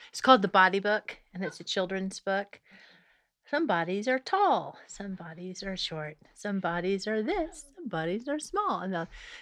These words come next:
some bodies walk, some bodies roll. Everybody has one.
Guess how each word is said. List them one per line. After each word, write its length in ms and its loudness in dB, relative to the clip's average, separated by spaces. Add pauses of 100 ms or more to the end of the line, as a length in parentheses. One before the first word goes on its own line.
some 180 -4
bodies 340 2
walk, 440 -4
some 280 2
bodies 460 -2
roll. 380 4 (280)
Everybody 540 0
has 360 10
one. 300 -2